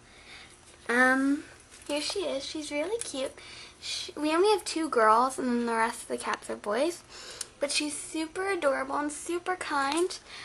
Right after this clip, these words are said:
I just love her. She's the oldest of the gang. We actually, uh, she gave birth to two babies. Well, um, to two babies, yeah. And we took them 'cause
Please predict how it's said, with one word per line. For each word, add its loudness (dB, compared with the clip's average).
I 10
just 0
love 6
her. 2
She's 6
the -2
oldest 4
of -2
the 2
gang. 0
We 8
actually, 6
uh, 6
she 2
gave 4
birth 2
to -10
two -6
babies. 2
Well, 10
um, 4
to -8
two 2
babies, 4
yeah. 2
And 10
we 8
took 4
them 10
'cause -2